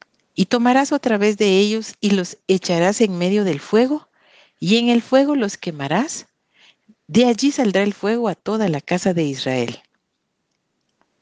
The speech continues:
Así ha dicho Jehová el Señor: Esta es Jerusalén.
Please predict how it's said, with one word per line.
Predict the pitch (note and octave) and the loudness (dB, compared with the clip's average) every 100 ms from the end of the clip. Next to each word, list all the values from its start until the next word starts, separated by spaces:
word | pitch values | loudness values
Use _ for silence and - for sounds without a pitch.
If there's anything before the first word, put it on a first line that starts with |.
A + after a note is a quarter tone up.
| _ _ _ _ | _ _ _ _
Así | A3 A#3 C#4 | -8 2 2
ha | |
dicho | C4+ B3 B3+ | 2 0 -2
Jehová | - F#3 F#3 | -2 0 2
el | |
Señor: | F3+ F3+ C#3+ A#2+ - - _ _ _ _ _ _ _ | 0 -4 -8 -14 -18 -20 _ _ _ _ _ _ _
Esta | A#3 C4+ - G#3 | -2 -2 0 -2
es | F#3 F#3+ | 0 -2
Jerusalén. | - F3+ D3+ D3 C3 B2 A2+ | -4 -4 -6 -6 -6 -8 -12